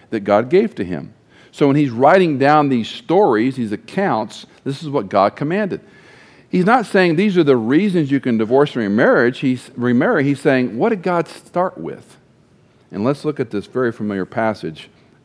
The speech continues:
briefly. First, notice the hardness of heart.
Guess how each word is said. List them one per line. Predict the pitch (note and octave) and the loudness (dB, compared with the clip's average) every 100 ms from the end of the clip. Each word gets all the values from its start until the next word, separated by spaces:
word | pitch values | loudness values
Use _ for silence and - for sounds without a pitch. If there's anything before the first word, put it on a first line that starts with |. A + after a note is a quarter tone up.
| G#2+ | -6
briefly. | G2+ F#2+ - D2+ - _ _ _ | -4 -4 -6 -10 -12 _ _ _
First, | E3 A3 - | 0 0 -2
notice | - C3+ C#3 - | -2 0 -2 -2
the | G#2 | -6
hardness | - - C3+ C3+ C3 A#2+ | -6 -2 0 0 -2 -6
of | G#2 - | -10 -6
heart. | G2+ D2+ | -4 -4